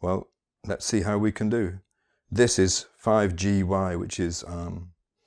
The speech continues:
green yellow in Munsell terms. And the reason I've picked this one is as a still life painter, I find an awful lot of stuff is at the higher chroma end.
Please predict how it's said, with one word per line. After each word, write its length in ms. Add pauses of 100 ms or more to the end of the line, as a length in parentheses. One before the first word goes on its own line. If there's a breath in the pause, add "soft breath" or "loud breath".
(1600)
green 240
yellow 560
in 180
Munsell 420
terms. 440 (260 soft breath)
And 100
the 60
reason 260
I've 180
picked 240
this 220
one 300 (340)
is 140
as 120
a 60
still 280
life 360
painter, 440
I 120
find 260
an 120
awful 320
lot 180
of 100
stuff 340
is 280 (300 soft breath)
at 140
the 80
higher 560 (600 loud breath)
chroma 520
end. 360